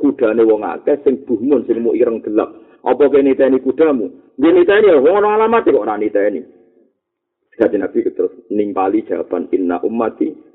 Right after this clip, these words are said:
yud'auna yaumal qiyamati hurran muhajjalin min asaril wudu." Sampeyan umatku digiring raine padang, tangane padang, sikile padang, mergo min asaril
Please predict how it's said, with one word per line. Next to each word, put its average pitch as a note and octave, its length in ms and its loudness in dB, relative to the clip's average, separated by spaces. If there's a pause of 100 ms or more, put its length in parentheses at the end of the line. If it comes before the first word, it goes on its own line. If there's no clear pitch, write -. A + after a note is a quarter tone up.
(220)
yud'auna A2+ 720 0
yaumal F#2+ 480 0
qiyamati G#2 560 -2
hurran G#2+ 480 -2
muhajjalin F#2 720 -4
min F#2 160 -6
asaril F2+ 560 0 (320)
wudu." - 480 -4
Sampeyan A2+ 320 0
umatku A#2+ 560 0
digiring A2+ 560 0
raine A2+ 320 2
padang, C3 480 -2
tangane G#2 400 -2
padang, G2+ 480 -2
sikile G2+ 320 0
padang, F2+ 400 -2
mergo A2 320 0
min G2+ 160 0
asaril F#2+ 560 -2